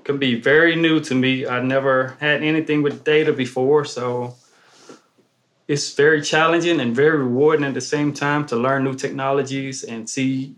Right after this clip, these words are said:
it's, it's a lot you can do with technologies now. So I just wanna be learning all these technologies, and N S S have helped out a lot.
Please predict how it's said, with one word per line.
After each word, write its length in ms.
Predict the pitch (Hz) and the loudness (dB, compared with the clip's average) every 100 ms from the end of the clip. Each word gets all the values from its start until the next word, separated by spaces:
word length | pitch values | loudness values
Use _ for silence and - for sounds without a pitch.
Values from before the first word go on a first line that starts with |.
| - | -10
it's, 260 | 139 127 | -8 -8
it's 240 | - 131 - | -10 -12 -6
a 60 | |
lot 300 | 110 139 139 | -2 -2 -4
you 60 | 151 | -8
can 160 | 143 | -4
do 120 | 139 143 | -2 -2
with 160 | 135 | -4
technologies 680 | - 143 147 135 120 123 117 | -6 -6 -4 -4 -4 -8 -10
now. 240 | 123 117 120 | -8 -10 -10
So 300 | - 117 110 | -8 -6 -6
I 40 | |
just 300 | 113 - - | -10 -16 -12
wanna 180 | 127 123 | -8 -6
be 400 | 120 127 123 120 - _ _ _ _ _ | -4 -6 -6 -10 -16 _ _ _ _ _
learning 380 | 131 135 131 123 | -4 -2 -2 -2
all 220 | 127 127 | -2 -2
these 160 | 127 - | -4 -8
technologies, 640 | 131 139 127 117 120 117 | -10 -6 -6 -6 -10 -10
and 360 | 117 113 110 113 | -10 -10 -12 -12
N 160 | - 127 | -8 -6
S 140 | 123 | -4
S 160 | 131 123 | -4 -4
have 220 | 120 113 | -6 -8
helped 360 | - 139 123 - | -6 -6 -4 -6
out 160 | 127 | -6
a 60 | 131 | -6
lot. 380 | 127 117 - | -8 -8 -10